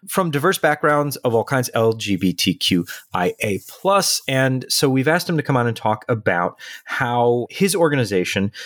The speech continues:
the European Pride in Aviation Network, is developing that community and creating a place where aviation can be a space for,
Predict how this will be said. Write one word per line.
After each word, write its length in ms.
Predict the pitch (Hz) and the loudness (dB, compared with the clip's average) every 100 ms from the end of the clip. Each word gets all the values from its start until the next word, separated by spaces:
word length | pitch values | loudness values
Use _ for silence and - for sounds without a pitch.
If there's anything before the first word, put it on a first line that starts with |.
| - | -14
the 440 | 110 113 107 107 - | 0 2 2 0 -4
European 640 | 117 123 160 151 - 135 | -4 0 2 0 0 -2
Pride 360 | 127 - 98 95 | 0 0 0 -2
in 120 | 98 | -4
Aviation 480 | 95 87 90 92 101 | -2 2 2 2 0
Network, 400 | 113 - 127 - - | -2 0 -2 -2 -2
is 260 | 110 92 | 0 2
developing 640 | 98 95 - 139 139 143 120 | -2 -2 0 0 0 -2 -2
that 220 | 110 - | -2 -4
community 460 | 117 104 101 104 101 - - | 0 2 2 0 -2 -10 -6
and 200 | 113 107 | -4 -2
creating 280 | - 127 117 | 0 0 0
a 60 | 110 | -2
place 360 | 117 104 - - | 0 0 -2 -2
where 260 | 104 104 120 | 0 0 0
aviation 500 | 113 113 107 - 98 | 0 2 0 0 -2
can 160 | 104 | -2
be 160 | 95 95 | 2 2
a 60 | 92 | 2
space 320 | - 87 - | 2 0 -2
for, 420 | - 90 85 | 0 2 2